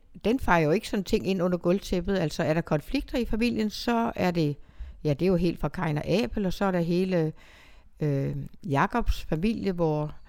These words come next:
hvor nogle børn bliver foretrukket, og, og nogen gør ikke, og nogen af ægtefællerne bliver foretrukket. Nu havde han flere damer. Øh, men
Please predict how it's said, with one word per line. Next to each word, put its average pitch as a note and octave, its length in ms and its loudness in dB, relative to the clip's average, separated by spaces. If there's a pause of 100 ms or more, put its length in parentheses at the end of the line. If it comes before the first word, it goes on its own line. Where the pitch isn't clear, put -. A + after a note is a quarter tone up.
(600)
hvor E3+ 180 6
nogle G3 300 4
børn F#3+ 260 4
bliver F3+ 220 4
foretrukket, G3 720 0
og, D#3+ 200 0 (300)
og D#3 160 -2
nogen F#3 280 0 (180)
gør E3 200 0
ikke, F3 360 -2
og E3+ 100 2
nogen F#3+ 300 2 (760)
af E3 220 2 (100)
ægtefællerne F#3+ 880 4
bliver F3 180 2
foretrukket. F3+ 720 -2 (220)
Nu D3 120 -2
havde D3+ 160 0
han C#3 100 -2
flere - 240 -4
damer. F#3 300 2 (580)
Øh, F3 340 8 (120)
men F#3+ 320 4